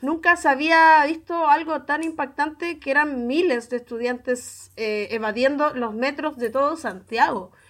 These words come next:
Y después protestas en todo Chile. Eso nunca se había visto. Entonces, el primer día cuando yo vi esto, inmediatamente pensé que era algo grande y era algo histórico, algo que no era normal. Era un estallido social, o sea, era una revuelta.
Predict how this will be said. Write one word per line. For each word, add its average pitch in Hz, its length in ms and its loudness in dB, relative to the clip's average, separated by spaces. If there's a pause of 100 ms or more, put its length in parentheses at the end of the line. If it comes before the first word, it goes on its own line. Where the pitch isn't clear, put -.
(120)
Y 226 160 -8
después 233 440 -4
protestas 302 580 -2
en 247 120 -8
todo 277 280 0
Chile. 269 520 -6 (160)
Eso 254 240 -6
nunca 285 200 -4
se 294 120 -2
había 269 260 0
visto. 247 320 -6
Entonces, 269 560 -2
el 233 160 -6
primer 226 420 -4
día 254 300 -2
cuando 202 240 -8
yo 233 340 -4
vi 226 220 -4
esto, 285 460 -2 (240)
inmediatamente 233 880 -2
pensé 269 320 0
que 277 60 -4
era 277 100 4
algo 269 240 4
grande 262 420 0
y 294 100 -4
era 269 140 2
algo 269 180 -2
histórico, 226 560 -6
algo 269 300 0
que 240 120 -8
no 233 100 -4
era 254 160 -2
normal. 208 540 -8 (340)
Era 285 240 -2
un 254 80 0
estallido 240 560 0
social, 240 440 0
o 202 60 -16
sea, 233 240 -2
era 247 180 0
una 302 140 2
revuelta. 233 640 -4